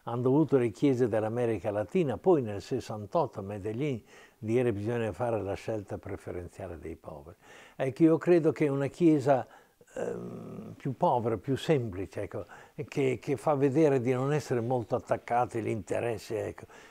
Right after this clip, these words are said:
Io credo che quella più facilmente potrebbe, una, una chiesa più evangelica, vorrei dire, ecco, sempre più evangelica, credo che questa potrebbe, ehm, più facilmente,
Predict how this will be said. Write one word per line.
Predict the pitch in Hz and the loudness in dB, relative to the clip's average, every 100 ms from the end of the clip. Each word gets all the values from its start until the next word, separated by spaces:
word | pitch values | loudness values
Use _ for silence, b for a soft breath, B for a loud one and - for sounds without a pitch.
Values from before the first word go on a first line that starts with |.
| B | B
Io | 143 | -2
credo | 123 165 143 131 | 2 4 4 4
che | 131 | 2
quella | 110 143 127 117 | 0 -2 0 -2
più | - - 156 | -4 0 2
facilmente | - 139 - 120 113 104 98 110 98 b b b b | 2 0 0 -2 -4 -6 -8 -8 -10 b b b b
potrebbe, | 127 113 127 127 98 113 107 101 98 98 101 | -4 0 2 2 2 2 2 2 0 -2 -2
una, | 101 104 95 | -4 -6 -8
una | 92 98 95 95 98 | -10 -10 -8 -8 -10
chiesa | 95 135 117 113 | -8 -6 -4 -6
più | - 104 | -8 -6
evangelica, | 92 90 107 104 104 78 78 - - | -6 -8 -8 -6 -6 -6 -10 -14 -14
vorrei | 87 90 | -10 -10
dire, | 87 85 85 92 B B B B | -10 -10 -10 -14 B B B B
ecco, | B 110 107 113 92 | B -8 -6 -6 -8
sempre | - 143 127 101 98 | -2 -2 0 -4 -6
più | 120 | -4
evangelica, | 107 123 127 95 85 - 92 b b _ 131 | -2 -2 -4 -6 -8 -8 -10 b b _ -2
credo | 120 | 0
che | 107 120 | 0 -4
questa | - 98 117 | -4 -8 -8
potrebbe, | 101 98 110 101 92 98 92 92 92 90 | -8 -8 -6 -6 -4 -4 -4 -6 -8 -8
ehm, | 87 90 90 - - 98 | -10 -12 -12 -14 -14 -8
più | - 143 | 0 0
facilmente, | - 123 139 120 101 90 85 98 87 | 0 -2 -2 -2 -4 -8 -10 -10 -12